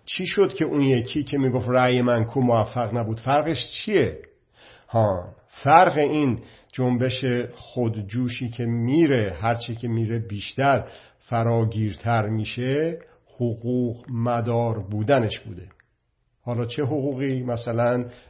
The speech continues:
استقلال و آزادی. البته حقوق مدار به این معنی که آگاه تر شدن از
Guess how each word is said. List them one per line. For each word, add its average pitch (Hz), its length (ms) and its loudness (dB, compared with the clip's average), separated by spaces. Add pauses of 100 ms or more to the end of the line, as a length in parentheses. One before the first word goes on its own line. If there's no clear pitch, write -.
استقلال 113 560 -2
و 107 40 0
آزادی. 87 520 -4 (160)
البته 123 540 -4 (380)
حقوق 110 420 -2
مدار 110 600 0
به 156 80 -4
این 139 200 -2
معنی 120 340 0
که 160 140 -4
آگاه 110 840 -2 (100)
تر 117 500 -2
شدن 123 760 0
از 131 180 4